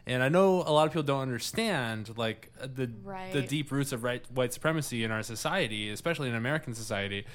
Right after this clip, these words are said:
Speaker 1: Um, so I feel like the best option might just be to run for office, 'cause what's the point of fighting with people who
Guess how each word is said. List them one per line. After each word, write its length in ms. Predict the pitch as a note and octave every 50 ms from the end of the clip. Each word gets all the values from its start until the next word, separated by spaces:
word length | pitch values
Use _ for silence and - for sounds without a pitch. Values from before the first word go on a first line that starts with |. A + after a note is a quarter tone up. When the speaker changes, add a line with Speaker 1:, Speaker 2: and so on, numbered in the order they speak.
| - - - - - -
Speaker 1:
Um, 520 | A2 A2+ A2+ A2+ A2 G#2+ G#2+ G#2 G2+ - - - - - - - - - - - - - - - -
so 460 | - - - D3+ C#3+ C#3 C#3 C3+ - -
I 120 | - C3
feel 180 | C#3 - - F3+
like 120 | F3+ -
the 60 | - B2+
best 300 | A2 C#3 E3 D#3+ - -
option 320 | - - - - - B2+
might 320 | A2+ G#2+ B2 D#3+ E3+ C3+
just 340 | A#2+ B2 C#3 E3 D3+ A#2+ G#2+ G#2
be 240 | B2 D3+ F3+ F3+ C3
to 120 | - C3
run 220 | A#2 A#2+ B2+ C3+ C3
for 180 | - A#2 F#2+
office, 400 | G#2+ B2+ C#3 C#3 - A#2 A2 -
'cause 240 | - - A#2+ A2 G#2+
what's 280 | G#2+ G#2+ A#2 C#3+ C#3+ -
the 60 | -
point 180 | - F#3 F3+
of 100 | E3 C#3+
fighting 320 | - - C3+ C#3 C#3+ D3 D3
with 80 | C3+
people 240 | - - C#3 B2 C3
who 180 | C3+ B2 G#2+